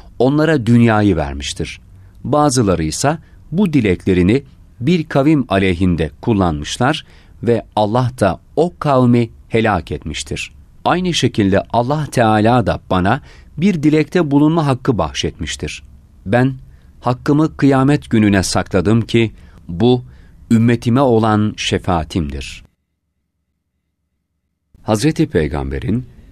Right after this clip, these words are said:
"Ben bu ümmetin şerlileri için ne iyi bir kimseyimdir." buyurması. Hazreti Peygamber bir gün,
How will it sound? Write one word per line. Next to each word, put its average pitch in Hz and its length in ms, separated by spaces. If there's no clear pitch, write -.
"Ben 120 340
bu 123 320
ümmetin 92 600
şerlileri 95 640
için 92 400
ne 139 260
iyi 139 240
bir 95 180
kimseyimdir." 73 840
buyurması. 67 600
Hazreti 147 440
Peygamber 71 640
bir 107 120
gün, 82 320